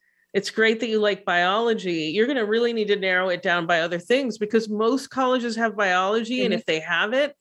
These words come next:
Speaker 1: they do a good job at it."
Speaker 2: Yep.
Speaker 1: So these are the other things, you know, look at the culture, look at these other things. And I know that it was very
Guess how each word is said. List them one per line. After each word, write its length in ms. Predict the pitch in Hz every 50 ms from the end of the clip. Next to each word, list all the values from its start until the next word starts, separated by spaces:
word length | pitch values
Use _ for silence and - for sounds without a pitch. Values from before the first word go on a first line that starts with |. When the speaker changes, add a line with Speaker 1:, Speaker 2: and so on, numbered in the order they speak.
| _ _ -
Speaker 1:
they 160 | 190 196 196
do 300 | 170 147 185 175 170 170
a 40 | 165
good 220 | 156 175 165 156
job 360 | 143 147 147 135 131 135 - -
at 240 | - 76 69 -
it." 200 | - 65 57 - _ _ _ _ _ - - -
Speaker 2:
Yep. 140 | 247 285 302 _ _ _ _ - 208
Speaker 1:
So 500 | 196 185 175 170 160 156 160 - - 190 180
these 280 | 208 214 220 220 214
are 120 | 220 208 196
the 120 | 196 185
other 200 | 180 180 175 175
things, 460 | 170 175 185 165 160 165 156 - - -
you 80 | 196 185
know, 140 | 175 156
look 320 | 160 175 190 220 226 220 254
at 100 | 240 -
the 80 | 214
culture, 500 | - - 196 170 170 165 - - 180 165
look 280 | 165 175 202 208 208 226
at 80 | 220 -
these 180 | 185 180 170
other 220 | 175 165 151 160 147
things. 360 | - 202 196 185 160 160 202
And 80 | 185
I 100 | 190 220
know 280 | 226 226 240 247 262 285 294
that 100 | 330 302
it 100 | 294 262
was 200 | 254 254 226 214
very 720 | 214 214 208 214 220 220 220 226 233 233 233 220 226 _